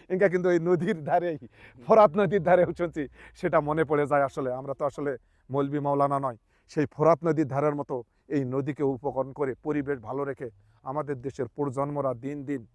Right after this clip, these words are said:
নষ্ট হয়ে যাচ্ছে, সেটাতে যেন ঘুরে আসে, সেই উদ্দেশ্যে এখানে আসা। আমাদের উদ্দেশ্য যেন সঠিক হয়। ইকবাল ভাইয়ের দ্বারাই যে চাওয়া পাওয়া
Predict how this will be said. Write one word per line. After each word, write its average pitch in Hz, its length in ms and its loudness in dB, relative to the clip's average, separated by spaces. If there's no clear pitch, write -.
নষ্ট 156 240 -4
হয়ে 165 220 4
যাচ্ছে, 135 380 -6
সেটাতে 147 360 -4
যেন 139 280 -2
ঘুরে 143 260 4
আসে, 196 320 4
সেই 151 200 2
উদ্দেশ্যে 151 420 -2
এখানে 156 220 -4
আসা। 151 300 -4
আমাদের 143 340 0
উদ্দেশ্য 143 400 -2
যেন 156 140 -2
সঠিক 147 340 -6
হয়। 160 160 2
ইকবাল 160 320 4
ভাইয়ের 156 260 2
দ্বারাই 151 280 4
যে 139 160 -4
চাওয়া 143 280 2
পাওয়া 147 260 2